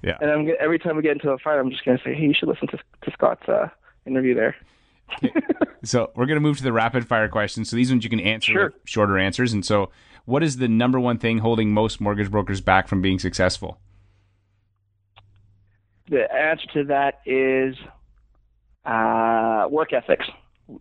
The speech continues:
Speaker 2: They're either lazy or they don't wanna work. They just expect.
Speaker 1: Good. An-, I, that's a great answer. And what one, what one habit or thing that you've been doing has made you successful?
Speaker 2: Transparency.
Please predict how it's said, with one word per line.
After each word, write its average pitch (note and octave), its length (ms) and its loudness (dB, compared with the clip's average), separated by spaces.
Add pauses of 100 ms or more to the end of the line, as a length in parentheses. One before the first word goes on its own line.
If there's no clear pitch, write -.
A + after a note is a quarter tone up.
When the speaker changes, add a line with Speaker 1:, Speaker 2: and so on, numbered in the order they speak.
(140)
Speaker 2:
They're A#2+ 340 0
either A#2+ 180 0
lazy E3+ 540 0 (800)
or B2 140 0
they B2 100 0
don't B2 240 0
wanna B2 220 0
work. G#2 300 0 (260)
They G#2 100 0
just G#2+ 160 0
expect. - 400 -2 (840)
Speaker 1:
Good. G2 140 0
An-, F2+ 220 0
I, F#2 100 0
that's F2+ 280 -2
a F2 40 -8
great F2 160 2
answer. E2 340 -2 (220)
And A2+ 220 0 (120)
what B2+ 200 0
one, C#3 280 0
what D3+ 160 -2
one C#3+ 200 2
habit B2 440 -2 (200)
or G#2 100 0
thing A2+ 220 0
that G#2+ 80 2
you've G#2+ 140 0
been G#2+ 80 0
doing G#2 320 2
has G2+ 140 -2
made G2+ 200 2
you G#2 80 2
successful? F2+ 600 -2 (1600)
Speaker 2:
Transparency. D#3 840 -2